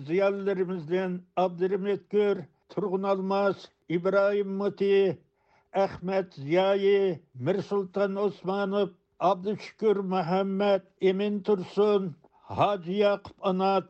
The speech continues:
Зордын Сабир катарлык кона пешкадәм шаирларыбыз, язгычыларыбыз һәм яңадан мәйданга килгән Әхмәтҗан Осман,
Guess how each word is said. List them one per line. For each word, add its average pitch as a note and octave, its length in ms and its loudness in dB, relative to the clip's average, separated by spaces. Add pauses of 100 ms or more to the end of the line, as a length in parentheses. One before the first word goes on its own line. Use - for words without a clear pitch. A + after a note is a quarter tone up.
(160)
Зордын F3+ 840 0
Сабир G3+ 600 2 (180)
катарлык G#3+ 720 0 (300)
кона A3 800 0
пешкадәм G3+ 720 -2
шаирларыбыз, G3 1000 0
язгычыларыбыз F#3 1160 -2 (140)
һәм G#3+ 280 0
яңадан G#3 720 0
мәйданга A3+ 580 0
килгән G#3+ 540 0 (220)
Әхмәтҗан G#3 840 -2
Осман, G#3 560 0